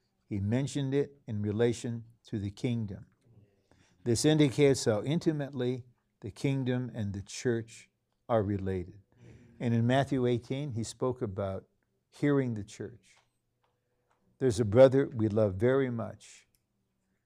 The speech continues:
but humanly and spiritually, he is in a worsening situation because he refuses to hear the church on a, a very practical matter about his living.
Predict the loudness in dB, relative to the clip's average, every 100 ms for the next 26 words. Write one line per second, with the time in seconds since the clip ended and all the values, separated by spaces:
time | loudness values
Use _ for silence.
0 | _ _ _ _ _ _ _ _ _ -2
1 | -2 2 2 4 2 2 0 -4 -4 0
2 | 2 0 -6 -10 -12 -8 -2 0 0 -2
3 | -6 -6 -4 -4 -6 -6 -2 -2 -2 -6
4 | -8 -8 -8 -8 -8 -8 -8 -8 -10 -18
5 | -20 _ _ _ _ _ _ _ _ _
6 | _ _ _ -8 0 2 2 -2 -10 _
7 | _ _ -6 -4 -4 0 2 2 0 -6
8 | -8 -18 _ -10 -4 -2 -2 -4 -10 -10
9 | -10 -14 -20 _ _ _ -20 -20 -20 -20
10 | -20 _ _ _ _ _ _ _ _ _
11 | -4 -2 -2 -4 -6 -12 _ -6 2 6
12 | 6 6 4 4 0 -4 -2 -2 -4 -6
13 | -8 -2 -2 -2 -6 -6 -6 -6 -10